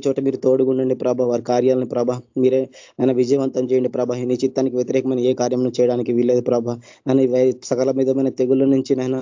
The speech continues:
ప్రతి కీడు నుంచి మీరు కాపాడి, నాయన, మీరే నూతనంగా అభిషేకించి మీ సేవలో బలంగా వాడుకోండి ప్రభా. నాయన,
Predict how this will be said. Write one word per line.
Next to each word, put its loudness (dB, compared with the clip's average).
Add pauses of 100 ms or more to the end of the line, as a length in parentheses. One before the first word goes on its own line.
ప్రతి -2
కీడు 0
నుంచి -2
మీరు -4
కాపాడి, -2 (300)
నాయన, 4
మీరే 4
నూతనంగా 0
అభిషేకించి 0
మీ 2
సేవలో 2
బలంగా -2
వాడుకోండి 0
ప్రభా. -2 (340)
నాయన, 0